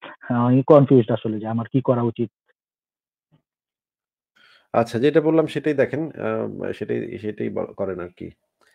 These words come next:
Speaker 2: আহ, ঠিক আছে, বাতিলের ধর্ম ভাই, আপনাকে তাহলে আমরাও লাইভটা শেষ করে দিব, আর বেশিক্ষণ আমরা নাই।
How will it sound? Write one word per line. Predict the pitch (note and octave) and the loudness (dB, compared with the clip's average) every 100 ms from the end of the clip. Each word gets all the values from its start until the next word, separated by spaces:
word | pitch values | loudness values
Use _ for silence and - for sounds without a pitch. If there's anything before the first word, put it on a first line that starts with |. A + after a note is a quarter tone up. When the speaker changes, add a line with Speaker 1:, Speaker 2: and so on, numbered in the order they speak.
| _ _ _ | _ _ _
Speaker 2:
আহ, | A2+ A#2+ | 2 2
ঠিক | A#2+ C#3+ | 4 4
আছে, | E3 D3 | 6 6
বাতিলের | B2+ B2 D3 | 6 6 4
ধর্ম | C#3 C#3+ D3 | 4 4 4
ভাই, | C#3 D3+ | 4 4
আপনাকে | A2+ - A#2+ B2 B2 B2 | 4 0 -4 2 4 4
তাহলে | B2 B2 | 4 4
আমরাও | A#2+ B2 C3 C#3 | 4 2 4 6
লাইভটা | C3 B2+ | 4 2
শেষ | A#2 B2 | -4 -4
করে | - C#3 | -2 -2
দিব, | A#2+ | 0
আর | A#2 | -2
বেশিক্ষণ | G#2+ A#2 A#2 - | -2 -8 -10 -10
আমরা | A2+ A#2 | -6 -4
নাই। | A#2 A2+ | -2 -4